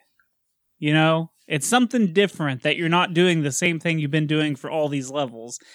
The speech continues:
And this one was just way too short.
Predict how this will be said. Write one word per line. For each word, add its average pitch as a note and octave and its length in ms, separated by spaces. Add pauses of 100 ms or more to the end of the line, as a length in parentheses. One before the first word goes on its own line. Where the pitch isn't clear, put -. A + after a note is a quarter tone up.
(480)
And D3+ 460 (120)
this F3 320
one A3+ 160
was E3+ 120
just F#3 200
way D3+ 140
too F#3 120
short. A#3 340